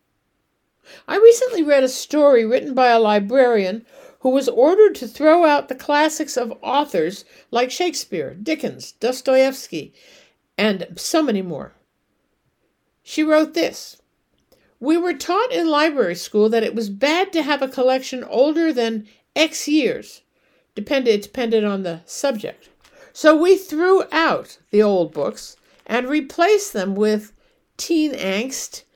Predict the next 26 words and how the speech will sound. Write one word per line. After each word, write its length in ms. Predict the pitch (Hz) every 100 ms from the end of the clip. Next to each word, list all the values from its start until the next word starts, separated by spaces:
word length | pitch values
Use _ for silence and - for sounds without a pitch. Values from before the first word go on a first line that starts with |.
| _
near 340 | 202 269 339
porn, 720 | 349 - 262 214 208 226 269 _ _ _ _ _
cataclysmic 840 | - 311 381 370 359 330 294 277
nuclear 580 | 226 254 302 302 285 254
war, 540 | 233 220 185 196 208 - _ _ _ -
and 280 | 226 226
now 420 | 240 269 269 254 - _ _ 196
drag 460 | 202 269 294 294 208
queens 600 | 220 190 170 165 170 - _ _
reading 560 | 196 247 254 240 233 -
L 280 | 220 277 277
G 280 | 220 269 262
B 320 | 226 262 262
T 340 | - 262 254
Q 480 | - - 262 254 240 _
Q 500 | - 277 254 247 240
R 320 | 220 240 240 -
S 300 | 226 214 -
T 160 | -
U 360 | 240 233 233 226
V 220 | 226 233
literature 640 | 220 208 208 208 233 226 226
at 200 | 226 220
their 240 | 233 226 226 _
story 460 | - - 359 311 175
time. 320 | - 156